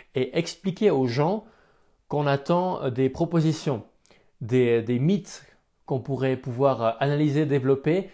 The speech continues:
par rapport à nos expériences personnelles de thérapeute et de, euh, et de coach,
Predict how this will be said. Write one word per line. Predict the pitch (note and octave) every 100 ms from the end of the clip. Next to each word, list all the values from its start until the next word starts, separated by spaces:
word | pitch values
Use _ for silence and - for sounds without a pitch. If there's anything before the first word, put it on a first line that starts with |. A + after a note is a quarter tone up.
| - -
par | C#3
rapport | B2+ A#2+ A#2+
à | A#2+
nos | C3 D#3
expériences | D3 E3 - D#3 D3 C3+ - - _ -
personnelles | - - D#3+ C#3+ C3 B2 B2
de | A2+ C3+
thérapeute | C3 D3+ C3 B2+ C#3+ C#3+ C3 -
et | C3+ A#2
de, | A2+
euh, | A2 G#2+ G#2 G#2 _ - _ _ _
et | B2+
de | A#2
coach, | - F3 G3+ -